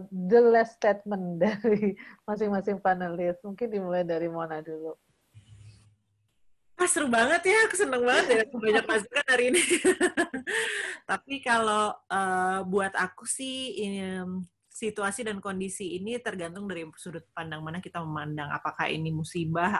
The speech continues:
Speaker 2: atau justru berkah buat kita.
Speaker 1: Hmm.
Speaker 2: Kalau repot sih repot banget gitu, tapi aku justru, eh, ini kesempatan yang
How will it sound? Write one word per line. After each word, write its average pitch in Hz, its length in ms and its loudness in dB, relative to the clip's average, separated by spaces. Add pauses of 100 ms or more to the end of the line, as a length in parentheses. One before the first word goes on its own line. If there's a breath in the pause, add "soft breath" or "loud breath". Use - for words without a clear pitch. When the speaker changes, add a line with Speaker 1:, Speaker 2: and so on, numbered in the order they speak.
Speaker 2:
atau 156 480 0
justru 170 320 2
berkah 170 320 0
buat 160 240 0
kita. 160 320 0
Speaker 1:
Hmm. 202 80 0
Speaker 2:
Kalau 156 200 -2 (520 loud breath)
repot 185 320 2
sih 262 160 0
repot 208 260 6
banget 208 800 6
gitu, 214 320 -2
tapi 202 240 -2
aku 262 420 0
justru, 214 460 0 (440 loud breath)
eh, 190 440 2
ini 269 480 -2 (160)
kesempatan 240 640 -4
yang 240 220 2